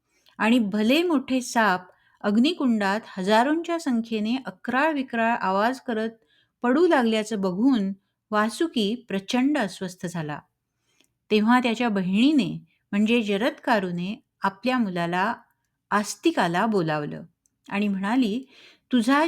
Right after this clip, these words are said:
ज्या कारणासाठी जन्म झाला आहे, ते काम पूर्ण करण्याची वेळ आली आहे." आस्तिकाने तिच्या लग्नाची पूर्ण कथा ऐकण्याची इच्छा दर्शवली. तिने तिच्या विवाहाची संपूर्ण कथा त्याला सांगितली.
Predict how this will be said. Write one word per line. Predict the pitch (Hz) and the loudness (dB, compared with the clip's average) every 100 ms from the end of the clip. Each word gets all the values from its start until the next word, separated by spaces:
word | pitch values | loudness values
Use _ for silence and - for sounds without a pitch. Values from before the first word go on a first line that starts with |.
| 269 | 0
ज्या | 220 247 | 2 2
कारणासाठी | 294 269 220 220 220 226 233 254 | 4 2 2 -2 -2 -6 -4 -2
जन्म | 208 180 208 294 | -2 0 4 4
झाला | 285 233 | 4 4
आहे, | 202 180 160 180 - _ - _ _ | 2 0 -2 -6 -10 _ -20 _ _
ते | 269 320 | 2 2
काम | 320 208 202 247 | 0 0 2 2
पूर्ण | 247 214 220 269 | 0 -2 2 2
करण्याची | 247 185 180 175 220 | 0 -4 -6 -4 -4
वेळ | 196 180 | -2 -2
आली | 143 160 170 | -2 -2 -2
आहे." | 156 135 143 151 _ _ _ _ _ _ _ | -4 -8 -14 -18 _ _ _ _ _ _ _
आस्तिकाने | 185 185 - 247 226 196 220 | -4 -4 -4 0 0 0 -2
तिच्या | 226 208 208 | -2 -4 -2
लग्नाची | 190 165 185 196 - | -2 -2 -4 -6 -6
पूर्ण | 240 - 247 294 330 | -6 -4 -4 0 -2
कथा | 302 214 220 | -2 -4 -2
ऐकण्याची | 196 175 180 180 226 | -2 -4 -6 -6 -4
इच्छा | - 190 - 277 | -6 -6 -4 0
दर्शवली. | 294 254 - 175 160 165 170 _ _ _ _ _ _ | 2 0 0 -4 -4 -6 -12 _ _ _ _ _ _
तिने | 214 208 240 | 0 2 2
तिच्या | 247 214 214 214 | 2 0 0 0
विवाहाची | 196 180 190 196 190 247 | 0 0 2 0 0 -2
संपूर्ण | 240 180 180 262 320 | 0 -4 0 0 2
कथा | 302 220 208 | 0 0 -2
त्याला | 202 185 185 | 0 -2 0
सांगितली. | 180 165 156 - 139 | 0 -2 -2 -8 -14